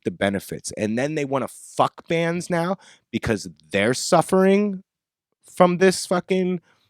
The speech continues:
this virus that's going on. Everyone is suffering. What makes you that much more special? You wouldn't have a job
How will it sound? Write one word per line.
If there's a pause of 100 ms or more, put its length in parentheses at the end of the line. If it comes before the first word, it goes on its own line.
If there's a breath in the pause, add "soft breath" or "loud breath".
(380)
this
virus
that's
going
on. (680)
Everyone (220)
is
suffering.
What
makes
you
that
much
more
special? (260 loud breath)
You
wouldn't
have
a
job